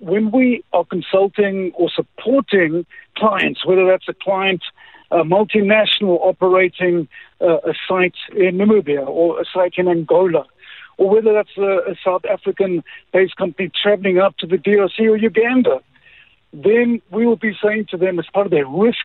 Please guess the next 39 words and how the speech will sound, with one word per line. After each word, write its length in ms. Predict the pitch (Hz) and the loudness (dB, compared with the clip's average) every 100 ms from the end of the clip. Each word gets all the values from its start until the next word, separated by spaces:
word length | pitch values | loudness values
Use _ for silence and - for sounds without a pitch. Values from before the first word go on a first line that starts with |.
| - | -2
strategy 560 | 190 170 156 139 143 _ _ _ _ _ | -2 -2 -4 -10 -12 _ _ _ _ _
is, 280 | 175 175 165 - - _ - _ _ _ _ | 0 2 0 -4 -20 _ -20 _ _ _ _
"Right, 240 | 190 196 - | 0 0 -2
if 160 | 170 - | -10 -6
you 80 | 214 | -2
wanna 200 | 269 226 | 0 2
go 120 | 214 | 0
to 60 | |
Uganda, 720 | 196 190 180 180 170 175 165 - _ _ _ _ _ _ | -2 -8 -4 -4 0 0 0 -4 _ _ _ _ _ _
you, 240 | 160 - - _ - | -20 -20 -20 _ -2
two 120 | 247 | 2
months 260 | 240 226 - | 2 0 0
back 220 | 208 202 | -2 -2
when 120 | 190 | -4
they 100 | 180 | -6
called 300 | - 208 220 | 0 0 0
me 80 | 190 | -2
and 200 | 180 151 | -6 -6
answered 440 | 147 196 - 226 220 | -6 -6 -4 -2 -2
is 120 | 208 - | -2 -4
you 120 | 170 | -6
can 180 | - 156 | -4 0
go, 480 | 233 202 185 226 208 _ | 2 4 2 0 -6 _
but 180 | - - | -6 -4
you 60 | 165 | 0
gotta 200 | 170 180 | 0 2
be 120 | 175 | 0
careful 360 | - 214 196 208 | 0 -2 -2 -4
'cause 160 | 170 175 | -4 -4
there's 160 | 170 | -4
Ebola." 400 | 170 160 190 147 - _ _ _ _ _ 180 | -2 0 0 0 -8 _ _ _ _ _ -14
So 60 | |
you 140 | 147 185 | -6 -4
need 160 | 226 | -4
to 60 | 208 | -2
know 160 | 190 175 | -2 -2
where 260 | 127 170 247 | 0 0 0
to 120 | 208 | -2
go, 320 | 170 147 151 | -2 0 0